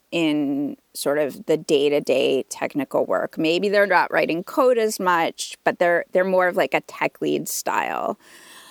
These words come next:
And then I think that as you take on more and more management responsibilities where you're purely a manager, I think you have to have been an I C for some amount of time,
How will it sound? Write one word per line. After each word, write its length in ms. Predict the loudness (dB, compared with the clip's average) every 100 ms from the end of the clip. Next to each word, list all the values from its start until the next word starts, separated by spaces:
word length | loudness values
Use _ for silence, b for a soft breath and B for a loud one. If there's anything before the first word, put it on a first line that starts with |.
| B _
And 240 | 2 4 2
then 360 | 2 2 0
I 340 | 0 0 0 0
think 380 | 0 -2 0 0
that 180 | 0 2
as 520 | 2 2 -2 -4 -4 -2
you 560 | 2 2 2 0 -4 _ _ -14
take 440 | -4 0 0 0 0
on 640 | 2 2 0 -2 -6 -8 -12 _ _ _ -2
more 260 | 2 2
and 140 | 2 0
more 180 | 0
management 720 | 0 0 0 0 -2 -4 -6
responsibilities 880 | -6 -2 -2 -2 -2 0 0 -2 0
where 80 | 0
you're 160 | 0 -4
purely 480 | -4 0 2 0
a 40 | 0
manager, 800 | 0 0 -2 -2 -2 -2 -4 -8 -16 b b b b b b b _ _ _ 2
I 100 | 2
think 220 | 4 4
you 100 | 4
have 280 | 2 -2 0
to 100 | 0
have 160 | 0 0
been 120 | 0
an 140 | 0
I 160 | 0 -2
C 300 | -2 -2 -2
for 180 | -4 -4
some 280 | -2 -2
amount 320 | -2 -4 -4 -4
of 100 | -4
time, 380 | -4 -2 -4